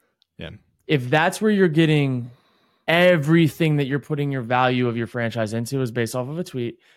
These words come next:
Speaker 2: and you're letting it rile you up, because I talked about a quarterback that wasn't Caleb Williams, and, like, you want Caleb to be your guy. Like, guys,
Speaker 1: Hmm.
Speaker 2: we are real humans with real lives. Let's go do real things.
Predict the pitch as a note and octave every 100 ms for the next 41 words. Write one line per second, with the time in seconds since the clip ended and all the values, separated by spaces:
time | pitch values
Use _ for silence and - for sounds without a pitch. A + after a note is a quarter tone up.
0 | _ A#2+ A#2+ A#2 A#2+ B2+ C3 - A#2 G#2+
1 | A#2 D3+ D3+ B2 - B2 B2 B2+ - D#3
2 | C#3 D3 C#3+ - D3+ C#3 B2+ - C#3 C3
3 | B2+ C#3 B2 A#2 B2 A#2 G#2+ A2+ A2 -
4 | - B2 C#3 D3+ C#3+ C#3+ B2 C#3+ C#3 B2
5 | B2+ B2 A2+ B2 A#2 F#2 _ _ _ _
6 | _ _ _ D3+ C#3+ - _ _ _ _
7 | _ _ _ - - - - - _ _
8 | _ _ _ - B2 G#2+ A2 B2+ C3 C#3
9 | B2 A#2 A2 - _ A2+ G#2+ A2 C3 C#3
10 | G#2+ G2 F#2+ - - _ _ _ _ _
11 | _ _ _ _ _ - A2 B2+ A2+ A2
12 | G2+ - F#2+ - -